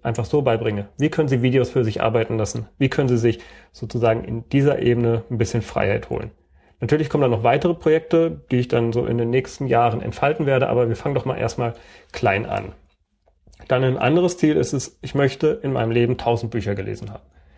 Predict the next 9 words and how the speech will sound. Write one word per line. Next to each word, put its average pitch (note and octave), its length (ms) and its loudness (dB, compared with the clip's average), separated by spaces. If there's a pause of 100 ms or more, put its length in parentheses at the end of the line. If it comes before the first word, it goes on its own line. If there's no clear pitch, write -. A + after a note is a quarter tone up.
(520)
Das C#3 100 0
klingt D#3 220 0
vielleicht C#3+ 240 0
erstmal C3 320 -2
naiv, F3+ 480 0
aber D#3+ 480 0 (800)
ich - 120 -6
glaube, E3 280 4
dass E3+ 300 -4